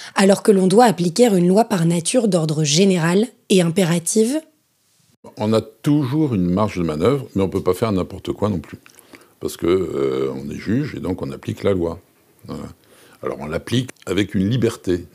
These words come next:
Speaker 2: ou avec des libertés, mais pas n'importe lesquelles. C'était un, un étranger, euh, qui passait, euh,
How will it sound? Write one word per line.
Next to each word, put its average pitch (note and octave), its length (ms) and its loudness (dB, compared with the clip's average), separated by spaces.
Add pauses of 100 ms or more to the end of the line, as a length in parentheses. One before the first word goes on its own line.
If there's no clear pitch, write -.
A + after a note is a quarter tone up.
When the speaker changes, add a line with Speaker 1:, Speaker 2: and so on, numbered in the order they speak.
(340)
Speaker 2:
ou E2+ 120 -12
avec F2 440 -4
des A2+ 160 2
libertés, G2+ 500 -8
mais - 160 -6 (720)
pas G#2+ 140 0
n'importe E2+ 320 -4
lesquelles. D2+ 220 -10 (1120)
C'était - 540 -6
un, D#2+ 420 -6 (680)
un F2 100 -6
étranger, F#2 840 -2 (140)
euh, A#2+ 300 -6
qui - 220 -18
passait, - 380 -4
euh, D#2+ 840 -2